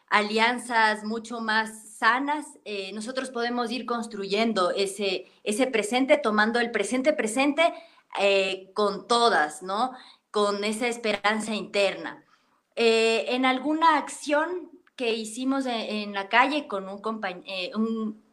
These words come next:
con compañeras en realidad, artistas y no, a veces tenemos esto de sacar a la calle algunas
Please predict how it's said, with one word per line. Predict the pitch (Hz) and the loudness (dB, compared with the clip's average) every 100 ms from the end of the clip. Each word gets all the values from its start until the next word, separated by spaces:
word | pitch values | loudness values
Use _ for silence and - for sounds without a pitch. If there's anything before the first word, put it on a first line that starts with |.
| _ _ - | _ _ 0
con | 240 220 | 2 4
compañeras | 240 240 269 349 370 294 | 2 6 6 8 8 6
en | 247 | 2
realidad, | 214 202 196 214 254 302 | -4 -4 0 6 6 6
artistas | 202 185 - 214 254 247 226 | 0 -6 -10 -12 -8 -6 -6
y | 214 | -4
no, | 254 302 311 - _ - | -2 -2 -4 -14 _ -6
a | 208 | -4
veces | 220 220 262 | -2 -6 -10
tenemos | 226 208 208 220 233 220 208 196 - | -8 -6 -6 -2 0 2 0 -2 -4
esto | 208 208 233 | -6 -4 -4
de | 202 202 | -4 -6
sacar | 208 180 226 233 | -12 -2 2 4
a | |
la | 226 202 208 | 4 0 2
calle | 208 233 220 | 2 2 0
algunas | 190 180 202 226 220 208 175 | 0 -2 -6 0 2 2 -2